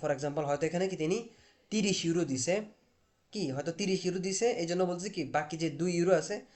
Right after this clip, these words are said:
সেটা তাকে রাখার জন্য বলছে। এই জন্য কি বলছে? "Ecco i, i soldi, tenga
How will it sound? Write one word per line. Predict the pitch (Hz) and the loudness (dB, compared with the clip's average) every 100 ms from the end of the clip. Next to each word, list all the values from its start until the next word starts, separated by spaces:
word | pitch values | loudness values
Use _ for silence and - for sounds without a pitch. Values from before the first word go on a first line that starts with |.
| - - | -20 -6
সেটা | 202 | -2
তাকে | 202 185 | 2 4
রাখার | 151 143 139 | 4 4 0
জন্য | 135 127 | 0 -2
বলছে। | 117 117 180 214 - _ _ | -4 -6 -4 -4 -8 _ _
এই | 147 | -4
জন্য | 165 | -2
কি | 185 | 0
বলছে? | 170 165 202 208 - _ _ | -2 -2 -4 -6 -12 _ _
"Ecco | - 185 - 175 | 0 0 0 0
i, | 170 196 220 - _ _ - | 2 2 -2 -10 _ _ -6
i | 190 | -4
soldi, | 160 135 135 180 180 | 0 0 0 -2 0
tenga | 180 190 | 0 2